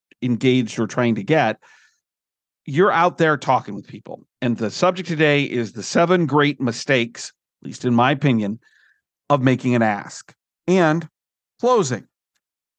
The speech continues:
What I find is, is that we find two separate groups of gift officers, ones that are incredibly hesitant for those entry-level calls,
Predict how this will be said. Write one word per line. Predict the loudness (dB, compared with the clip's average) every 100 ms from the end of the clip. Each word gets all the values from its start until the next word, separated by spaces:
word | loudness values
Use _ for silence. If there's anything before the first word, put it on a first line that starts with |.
| _ _ _ _
What | -2 0
I | 0
find | 0 0 0 -2
is, | 0 -2 -2
is | -6 -2
that | 0 0 -2 _ _ _
we | -12 -10 -6
find | -2 0 0 -2
two | 0 2 2
separate | 0 0 -2 0 -2 0
groups | 0 0 0 -12 -18 _ 2
of | 2 2 0
gift | -2 0
officers, | -2 -2 -6 -6 -6 -6 -12 -20 -20 -20 -4
ones | 2 4 4 2 2
that | 2 2 2
are | 4 4 2
incredibly | -4 -10 -4 -2 0 2 2
hesitant | 2 2 0 -2 -4
for | -2
those | -2 -4 -6 -2
entry-level | -2 -2 0 2 2 0
calls, | 2 2 4 2 0 -4